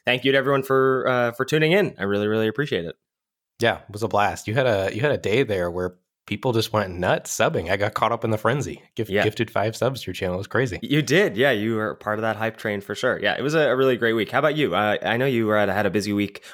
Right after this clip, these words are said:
Speaker 1: with work. Did you get, uh, some good streams in as well?
Speaker 2: Got some good streams in as well. I did the grind to Mythic. I also took a two-day hiatus from Magic. <laughs>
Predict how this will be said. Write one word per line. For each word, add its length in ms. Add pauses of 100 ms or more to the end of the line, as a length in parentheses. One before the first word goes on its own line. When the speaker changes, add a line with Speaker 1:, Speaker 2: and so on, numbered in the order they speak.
Speaker 1:
with 200
work. 320
Did 140
you 60
get, 220
uh, 160
some 200
good 180
streams 300
in 100
as 100
well? 340
Speaker 2:
Got 140
some 120
good 100
streams 260
in 80
as 80
well. 460
I 680
did 180
the 80
grind 580
to 320
Mythic. 480
I 60
also 480 (180)
took 180
a 80 (240)
two-day 400
hiatus 840
from 200
Magic. 600
<laughs> 60